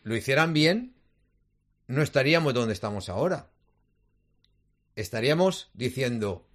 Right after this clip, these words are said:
fíjense, los vecinos jugando en Montjuic, en la montaña maldita.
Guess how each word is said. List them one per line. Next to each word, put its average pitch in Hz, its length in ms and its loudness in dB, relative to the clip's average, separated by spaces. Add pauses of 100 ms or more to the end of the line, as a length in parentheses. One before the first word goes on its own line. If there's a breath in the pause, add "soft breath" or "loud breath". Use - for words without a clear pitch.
(260)
fíjense, 165 600 -4 (380 soft breath)
los 127 260 0
vecinos 127 640 -2 (520)
jugando 160 360 0
en 180 60 0
Montjuic, 151 600 -2 (500)
en 123 140 -6
la 131 80 -4
montaña 135 1040 0
maldita. 113 720 -4